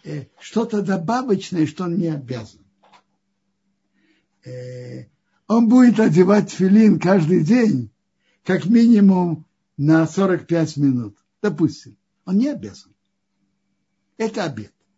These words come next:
А если человек говорит, принимает на себя, что он отныне будет соблюдать шаббат, он изначально был обязан соблюдать шаббат. Он не принял на себя, э,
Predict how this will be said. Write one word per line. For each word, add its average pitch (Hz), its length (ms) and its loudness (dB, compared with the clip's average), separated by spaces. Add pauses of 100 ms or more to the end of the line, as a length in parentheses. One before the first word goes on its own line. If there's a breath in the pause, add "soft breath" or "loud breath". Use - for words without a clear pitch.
(380 soft breath)
А 156 80 -6
если 233 280 -2
человек 226 280 -8
говорит, 185 360 -4
принимает 190 600 -4
на 170 80 -6
себя, 139 500 -10 (380)
что - 180 -4
он 190 100 -2
отныне 196 520 2
будет 165 300 0
соблюдать 170 520 -4
шаббат, 139 440 -14 (1040 soft breath)
он 175 260 0
изначально 220 640 -6
был 196 180 -8
обязан 143 420 -10
соблюдать 120 540 -16
шаббат. 107 360 -20 (1700)
Он 180 160 0
не 240 120 2
принял 247 460 -2
на 196 140 0
себя, 170 440 -8 (1600)
э, 143 200 -14